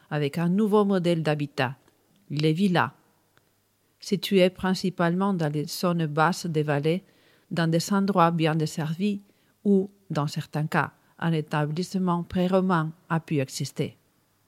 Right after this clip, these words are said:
L'un des éléments les plus intéressants de Saint Thomé est qu'on peut y apprécier la confluence de cette culture.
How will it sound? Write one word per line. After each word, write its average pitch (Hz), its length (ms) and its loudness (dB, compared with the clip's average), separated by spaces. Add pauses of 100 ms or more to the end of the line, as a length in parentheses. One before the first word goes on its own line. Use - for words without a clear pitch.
(960)
L'un 277 240 2
des 226 260 2
éléments 202 360 0
les 190 160 0
plus 196 260 -4
intéressants 185 580 -2
de 208 100 2
Saint 170 220 -2
Thomé 143 460 0 (500)
est 226 200 2
qu'on 277 200 -2
peut 202 380 2
y 208 220 -2
apprécier 180 600 -2
la 208 140 -2
confluence 277 680 -2
de 190 160 -4
cette 220 420 -4
culture. - 680 -8